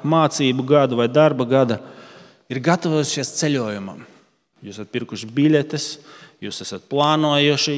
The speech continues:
jūs esat nobukojuši dzīves vietu, jūs visu, un, un pat strādāt vairs negribās. Nāk brīvdienas, un neviens jau vairs nevar izturēt, un viss tikai domā par šo vienu dienu.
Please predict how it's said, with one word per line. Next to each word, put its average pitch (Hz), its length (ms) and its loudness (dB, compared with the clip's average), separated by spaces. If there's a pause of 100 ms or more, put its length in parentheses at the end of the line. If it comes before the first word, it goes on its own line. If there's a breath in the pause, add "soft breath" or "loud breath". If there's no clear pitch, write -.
jūs 107 260 -6
esat 98 340 -12
nobukojuši 101 880 -4 (360 loud breath)
dzīves 151 600 4
vietu, 151 460 2 (140)
jūs 127 240 -2
visu, 185 420 4 (540 loud breath)
un, 113 100 -16 (120)
un 127 80 -10
pat 131 120 -6
strādāt 127 480 -8
vairs 127 200 -12
negribās. - 560 -12 (280)
Nāk 127 200 0
brīvdienas, 170 520 4
un 147 80 2
neviens 156 300 2
jau 156 100 0
vairs 143 160 -2
nevar 143 220 2
izturēt, 135 340 -4
un 131 80 -2
viss 170 380 2
tikai 208 260 6
domā 220 260 4
par 214 140 0
šo 214 160 0
vienu 220 300 0
dienu. 226 420 0